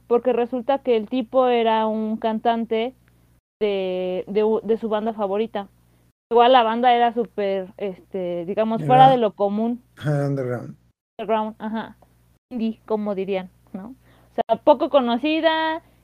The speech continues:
Speaker 1: que expresaba un tipo de música que no era popular, y por lo mismo, pues, en algún momento dejó de existir la banda, porque no era popular, entonces, pues, no vendía, y pues, bye, ¿no? Y
Speaker 2: Ujú.
Speaker 1: más, pues, en Japón, que es,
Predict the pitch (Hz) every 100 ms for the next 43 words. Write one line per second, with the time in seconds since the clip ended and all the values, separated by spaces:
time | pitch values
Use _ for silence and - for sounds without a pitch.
0 | _ 247 226 233 - 240 240 269 269 277
1 | 269 269 262 262 247 240 285 226 277 254
2 | 262 254 233 226 226 233 208 196 180 190
3 | 220 247 254 _ _ _ _ _ - 180
4 | 226 226 220 233 240 247 240 233 220 202
5 | 220 226 214 214 220 180 202 190 185 196
6 | - 196 190 214 233 196 - 175 180 180
7 | 185 202 196 214 233 214 180 170 170 -
8 | - 190 175 185 202 254 247 220 175 160
9 | 160 143 143 - 254 - _ _ _ 196
10 | 127 185 - - 196 185 180 - 185 170